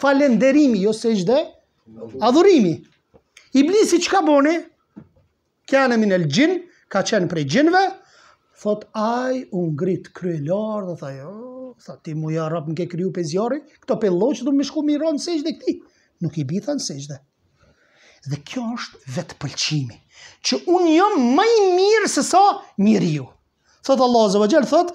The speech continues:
ai iblisi u përgjigj, "Unë jam më i mirë se ai, mua mi krijove nga zjarri, kurse atë e krijove nga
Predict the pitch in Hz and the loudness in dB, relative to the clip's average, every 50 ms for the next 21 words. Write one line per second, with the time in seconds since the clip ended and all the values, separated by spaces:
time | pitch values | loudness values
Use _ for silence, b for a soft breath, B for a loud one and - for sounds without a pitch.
0 | B B B 262 240 254 240 175 180 247 226 - - 190 156 190 175 208 311 - | B B B 2 2 4 4 2 4 2 2 2 0 0 0 0 2 2 0 0
1 | - - - 269 262 214 220 226 208 214 254 330 302 262 247 240 202 170 - 220 | 0 -2 0 2 2 4 2 2 2 2 4 4 4 4 4 2 0 0 0 0
2 | 208 247 311 359 359 330 B B B B B B B 220 254 320 330 330 311 - | 2 2 4 4 2 0 B B B B B B B 2 4 4 6 4 4 2
3 | - 247 254 254 233 214 220 208 208 220 208 170 254 320 339 349 370 349 349 302 | 2 2 4 4 4 4 4 4 4 2 4 4 4 6 6 6 4 2 0 0
4 | 247 - - 233 240 240 370 330 - - 262 302 311 - 277 262 269 339 | -2 0 2 0 0 2 0 0 0 2 2 2 4 2 2 2 4 2